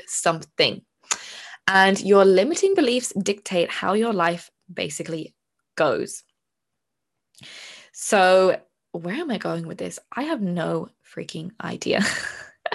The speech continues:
But what I was kind of talking about is that trusting that you are doing everything right and that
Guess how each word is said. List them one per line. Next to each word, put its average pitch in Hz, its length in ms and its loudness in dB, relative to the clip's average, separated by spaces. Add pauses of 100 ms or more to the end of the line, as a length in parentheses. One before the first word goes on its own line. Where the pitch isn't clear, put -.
(1900)
But 233 300 8 (100)
what 247 360 6
I 277 80 6
was 226 340 4 (100)
kind 220 320 2
of 220 60 4
talking 180 380 0
about 151 320 0
is 165 220 2
that 165 280 2 (380)
trusting 269 540 0
that 277 120 -2
you 202 180 -2
are 196 80 4
doing 185 320 -2
everything 165 440 -6
right 160 280 -4
and 170 160 -8
that 170 160 -6